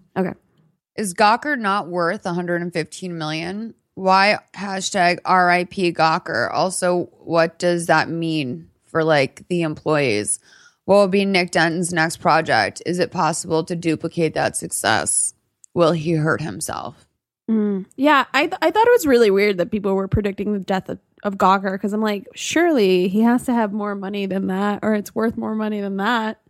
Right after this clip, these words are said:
Speaker 2: I mean,
Speaker 1: It has so many verticals.
Speaker 2: One would assume. I mean, I would feel Jezebel alone.
Speaker 1: You got a little piece of bacon in your lap, Molly.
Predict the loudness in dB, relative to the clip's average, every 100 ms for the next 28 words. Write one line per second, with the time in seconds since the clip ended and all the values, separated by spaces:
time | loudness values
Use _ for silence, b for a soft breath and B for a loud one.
0 | _ _ _ -10 -8 0 4 4 4 4
1 | 6 6 6 4 4 2 0 -2 -4 -10
2 | _ _ _ _ _ -6 0 2 2 -2
3 | -4 -2 -2 -2 -4 -2 0 2 0 0
4 | -2 0 0 2 2 2 0 0 0 0
5 | 2 2 0 -2 -6 _ _ _ _ _
6 | -4 0 2 2 2 2 0 -2 -2 -2
7 | -4 -2 -4 -6 -6 -4 -4